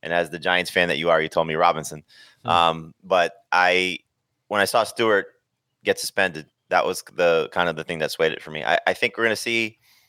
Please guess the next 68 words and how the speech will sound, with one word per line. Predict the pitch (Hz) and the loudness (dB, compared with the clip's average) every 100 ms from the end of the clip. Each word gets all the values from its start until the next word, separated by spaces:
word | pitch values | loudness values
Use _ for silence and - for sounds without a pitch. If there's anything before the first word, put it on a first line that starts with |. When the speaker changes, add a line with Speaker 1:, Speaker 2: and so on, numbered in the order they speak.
| - _ - | -20 _ -6
Speaker 1:
you | |
know, | 101 95 | 0 0
the | |
Browns. | 87 101 113 85 | 2 2 2 2
I, | 95 | 2
I | 107 | 2
like | 107 131 | 2 2
what | 127 | 2
I | |
saw | 113 120 | 2 0
from | 113 107 | 0 -4
him | 95 | 0
last | 98 113 | 0 0
week | 101 - | -6 -8
against | 85 92 - | -4 -4 -6
the | - | -4
forty-niners. | 98 90 87 87 98 - | -2 0 0 -2 -4 -4
You | |
know, | 87 | -2
the | 82 | -2
three | 85 95 | -2 0
runs | 90 90 82 | 2 0 0
in | |
the | 87 | -4
fourth | - 87 | -2 -2
quarter, | - 90 | 2 2
setting | 87 90 87 | 2 2 2
up | 80 | -2
the | |
two | - - | -8 -4
field | 92 87 | 0 4
goals, | 85 85 - - - - _ _ | 4 4 0 -10 -20 -20 _ _
uh, | 80 80 80 | 2 2 2
three | 101 | 0
runs | 95 92 | 2 2
of | 87 | 2
thirteen | 90 87 90 85 | 2 0 0 2
yards | 85 82 | 2 2
or | |
more | 82 85 | 2 2
against | 82 78 | 2 -2
San | 90 | -2
Francisco. | 80 - 85 - 85 - - _ _ - | -2 -8 -6 0 0 -2 -20 _ _ -2
Uh, | 85 | 0
I | - | 2
know | 98 98 | 2 2
Kareem | 101 95 | 2 2
Hunt | 95 73 | 2 2
obviously | 87 87 92 | 2 0 -2
is | 85 | -4
a | |
problem, | - 95 92 95 | 0 0 2 0
so | 90 85 | -2 -2
we'll | 82 | 0
see | - | 0
what | 90 87 | 0 2
that | 85 80 | 2 2
means, | 90 87 87 82 - - | -2 -4 -4 -6 -10 -10
y-, | 80 - | -10 -4
you | |
know, | 85 | -4
throughout | - 90 | 2 2
the | 80 | 2
course | - 104 - | 0 0 -2
of | |
the | 82 | -2
game. | 82 80 | -2 0
But, | 80 78 | 0 0